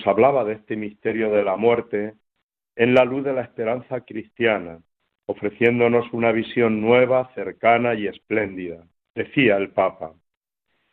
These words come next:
"Qué gracia si en ese momento custodiamos en el corazón la llama de la fe. Jesús nos tomará de la mano, como tomó a la hija de Jairo,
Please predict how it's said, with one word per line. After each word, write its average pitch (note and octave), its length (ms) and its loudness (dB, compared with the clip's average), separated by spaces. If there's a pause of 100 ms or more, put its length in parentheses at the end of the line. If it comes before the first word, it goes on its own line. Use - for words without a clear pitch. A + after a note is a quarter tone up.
(140)
"Qué B2+ 180 -6
gracia C#3+ 680 0 (540)
si A2+ 120 0
en G#2+ 100 0
ese B2 240 0
momento A#2+ 640 0
custodiamos A#2 880 0
en G#2+ 100 -6
el G2 140 -8
corazón A2 680 -2 (340)
la F2+ 140 -2
llama B2+ 300 0
de B2+ 120 -2
la A#2+ 160 -2
fe. F2 320 -4 (680)
Jesús C#3+ 460 2
nos C3 280 -2
tomará A2+ 340 4
de C3+ 120 2
la C3 120 2
mano, G#2+ 540 -4
como G2+ 300 -10
tomó G#2+ 340 0
a C3 40 4
la A#2+ 140 4
hija B2+ 280 -4
de A#2+ 100 -2
Jairo, G#2+ 580 0